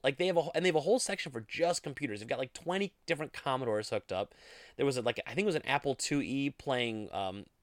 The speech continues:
Oregon Trail. They have all that stuff. And then on the other side, they have all the consoles. So they have the very earliest stuff, the Odyssey, you know, the, the Odyssey two,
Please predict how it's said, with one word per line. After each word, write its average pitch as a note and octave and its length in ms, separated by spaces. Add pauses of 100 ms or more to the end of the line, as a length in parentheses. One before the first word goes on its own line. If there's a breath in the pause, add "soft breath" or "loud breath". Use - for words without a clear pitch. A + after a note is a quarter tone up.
(160)
Oregon C#3+ 360
Trail. C3 580 (320 loud breath)
They - 80
have C3+ 60
all G#3 180
that G3 220
stuff. - 380 (100)
And D3 80
then F3 80
on E3 60
the C#3+ 100
other F#3+ 160
side, C3 240
they A#2+ 60
have A2+ 100
all G#2+ 100
the G#2 80
consoles. - 680
So - 100
they B2 120
have B2 120
the A#2+ 60
very C#3+ 360
earliest B2 400
stuff, F#2+ 300
the - 120
Odyssey, A2+ 760 (500 loud breath)
you A2+ 140
know, G#2 180
the, F#2 320
the F#2+ 160
Odyssey A#2+ 340
two, A2+ 600